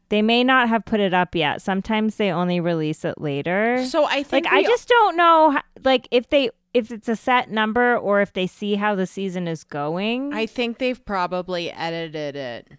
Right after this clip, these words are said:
Speaker 2: If
Speaker 1: It's
Speaker 2: it's
Speaker 1: not
Speaker 2: eight
Speaker 1: even up
Speaker 2: episodes.
Speaker 1: yet. It's not even up yet on, for season two. So
Speaker 2: And I want them,
Speaker 1: I
Speaker 2: I
Speaker 1: don't
Speaker 2: hope they
Speaker 1: know.
Speaker 2: got some raises.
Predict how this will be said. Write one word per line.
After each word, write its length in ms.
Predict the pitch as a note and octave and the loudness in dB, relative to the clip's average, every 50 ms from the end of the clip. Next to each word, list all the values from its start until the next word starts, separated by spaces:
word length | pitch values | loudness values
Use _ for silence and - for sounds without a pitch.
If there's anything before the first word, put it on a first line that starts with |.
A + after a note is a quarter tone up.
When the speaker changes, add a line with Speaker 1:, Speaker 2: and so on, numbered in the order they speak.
| _ - | _ -8
Speaker 2:
If 140 | F3+ G3+ F#3+ | -6 -4 -2
Speaker 1:
It's 100 | G#3+ G#3 | -2 -2
Speaker 2:
it's 80 | G3+ C4+ | 0 2
Speaker 1:
not 220 | C4+ C4 C4 C4+ | 2 2 2 2
Speaker 2:
eight 80 | C4 B3+ | 2 2
Speaker 1:
even 140 | B3 A3+ | 2 2
up 120 | A3+ G#3 - | 2 0 2
Speaker 2:
episodes. 680 | F3+ F#3 F3+ F3 D#3+ - A3+ G#3+ G#3+ G#3+ A3+ A3 - F3 | 2 2 2 2 2 2 2 2 2 0 0 -2 -4 -4
Speaker 1:
yet. 580 | D#3 C3+ B2 B2 C3+ C3+ C3+ D3 D3 - - _ _ _ _ _ _ _ - | -4 -4 -4 -4 -4 -6 -6 -8 -10 -10 -14 _ _ _ _ _ _ _ -12
It's 160 | F#3+ - - | -10 -8 -6
not 180 | A#3 A3+ A3 G3+ | -4 -2 -2 -2
even 220 | F#3 F3 D#3+ - | -2 -4 -4 -6
up 240 | - G#2+ A#2+ - - | -6 -6 -6 -6 -4
yet 180 | D3+ C#3+ C3+ C3 | -4 -4 -4 -4
on, 240 | C3+ C#3+ D3+ D3+ - _ | -6 -6 -8 -10 -12 _
for 160 | - - F3 | -6 -4 -4
season 420 | D#3 - - D#3+ D#3 D3 C#3+ C#3+ C#3+ | -4 -4 -4 -4 -4 -4 -6 -10 -10
two. 460 | - - C3+ B2+ B2 - D3+ E3+ E3+ - | -8 -8 -8 -8 -8 -8 -8 -10 -10 -12
So 360 | - - E3 D#3 D3 D3 D3+ D3 | -10 -6 -4 -2 -2 -2 -4 -4
Speaker 2:
And 100 | A#3+ C4+ | -2 -2
I 100 | C4+ C4+ | 0 -2
want 340 | C4 B3 B3+ C#4 F4+ G4+ - | -2 -2 -4 -4 -4 -4 -2
them, 140 | A4+ A4+ A4+ G4+ C4 | -4 -2 -2 0 0
Speaker 1:
I 100 | F3+ - | 2 2
Speaker 2:
I 20 | |
Speaker 1:
don't 120 | - G3+ | 2 4
Speaker 2:
hope 160 | F#3+ - - - | 4 4 4 4
they 40 | G#4 | 2
Speaker 1:
know. 40 | G4 | 2
Speaker 2:
got 240 | F4 C#4+ A#3+ - - | 2 0 0 0 -4
some 240 | - A3 F3+ E3 D#3 | -8 -8 -8 -6 -4
raises. 840 | D#3 E3 F3+ F3 E3 C#3 G#2 D2 D2+ E2 F#2 A2+ - - - - | -4 -2 -2 -2 -4 -4 -8 -10 -10 -10 -12 -12 -12 -12 -14 -14